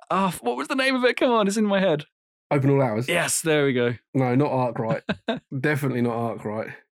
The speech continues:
Speaker 2: Or G-, G-, G-, G-, Granville. It'd be, it'd be terrible. He couldn't stay on a bike long enough. No, he wouldn't be able to ride away from him.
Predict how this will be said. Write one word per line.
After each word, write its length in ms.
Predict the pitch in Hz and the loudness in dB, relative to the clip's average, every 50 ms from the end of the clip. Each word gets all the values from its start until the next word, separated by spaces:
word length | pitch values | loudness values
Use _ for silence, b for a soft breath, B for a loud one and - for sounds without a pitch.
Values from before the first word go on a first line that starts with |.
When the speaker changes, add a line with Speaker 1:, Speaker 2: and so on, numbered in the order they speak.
| _ _ | _ _
Speaker 2:
Or 160 | 139 151 151 | -2 0 2
G-, 240 | 143 139 143 139 139 135 131 | 2 4 4 4 4 4 4
G-, 200 | 131 131 131 131 | 4 4 4 4
G-, 160 | 127 131 131 | 4 2 2
G-, 240 | 131 127 127 131 127 113 | 2 2 2 2 2 2
Granville. 560 | - 131 127 127 127 120 117 107 117 127 135 | 0 2 2 2 2 2 2 2 2 2 2
It'd 160 | 131 135 123 | 2 0 0
be, 60 | - - | 0 -2
it'd 140 | 131 131 - | -2 0 -2
be 80 | 127 | -4
terrible. 360 | 117 - 160 180 190 147 - 110 | -4 -2 -2 0 0 0 0 0
He 100 | 120 127 | -2 -2
couldn't 300 | - - 131 139 - - _ - - 104 | -2 0 -2 -2 -2 -2 _ -6 -6 -2
stay 160 | - - 123 | -2 -2 0
on 140 | 120 120 120 | 0 0 0
a 40 | |
bike 280 | - 143 185 - - - | 0 0 0 0 -2 -2
long 120 | 120 107 104 | -4 -4 -4
enough. 220 | 104 107 110 - - _ b b b b b b b b _ | -4 -6 -8 -10 -18 _ b b b b b b b b _
No, 80 | 127 131 | -2 0
he 80 | 156 | 2
wouldn't 120 | 165 156 135 | 2 2 2
be 60 | 139 | 2
able 100 | 123 120 | 0 2
to 40 | 120 | 2
ride 240 | 127 127 127 123 | 2 2 2 2
away 240 | 127 135 165 208 240 | 2 2 2 2 0
from 160 | 214 - 135 104 | 0 0 -2 -2
him. 100 | 110 | -4